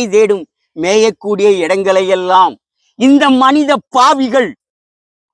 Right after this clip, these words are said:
பணத்துக்காக எல்லாத்தையும் பிளாட் போட்டாயா." பிளாட் போட்டு இன்னைக்கு வித்து கொண்டிருக்கிறான். நாங்கள் உண்ணும்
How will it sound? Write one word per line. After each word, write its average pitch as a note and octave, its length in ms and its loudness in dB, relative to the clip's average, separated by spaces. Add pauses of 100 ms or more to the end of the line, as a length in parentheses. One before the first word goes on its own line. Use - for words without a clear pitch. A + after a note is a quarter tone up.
(160)
பணத்துக்காக A#3 800 0 (480)
எல்லாத்தையும் G#3 540 -2
பிளாட் A#3 380 -2
போட்டாயா." B2+ 460 -8 (1300)
பிளாட் D3+ 280 -2
போட்டு D#3+ 380 -6 (260)
இன்னைக்கு C3+ 320 -8
வித்து D3+ 320 -8
கொண்டிருக்கிறான். D#3 840 -2 (480)
நாங்கள் A3+ 460 0 (120)
உண்ணும் C4 400 0